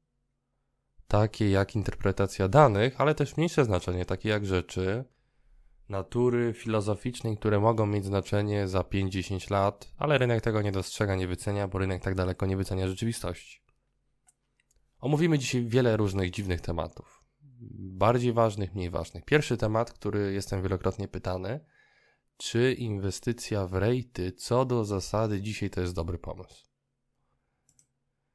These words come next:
Mamy długą historię rejtów, stóp zwrotu, ich zachowań. I sam rejt jako aktywo rejtowi nierówny.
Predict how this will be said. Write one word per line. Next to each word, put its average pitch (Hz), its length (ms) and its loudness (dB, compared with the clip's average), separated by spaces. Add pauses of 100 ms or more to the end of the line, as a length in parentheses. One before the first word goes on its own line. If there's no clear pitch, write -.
(1080)
Mamy 90 240 -2
długą 147 320 4
historię 104 640 0 (2250)
rejtów, 120 560 2 (220)
stóp 123 300 -4
zwrotu, 117 420 0
ich 95 160 -8
zachowań. 101 540 0 (800)
I 104 300 -4 (140)
sam 127 420 0
rejt 104 540 0
jako 107 300 0
aktywo 104 600 0
rejtowi 98 380 -2
nierówny. 92 480 0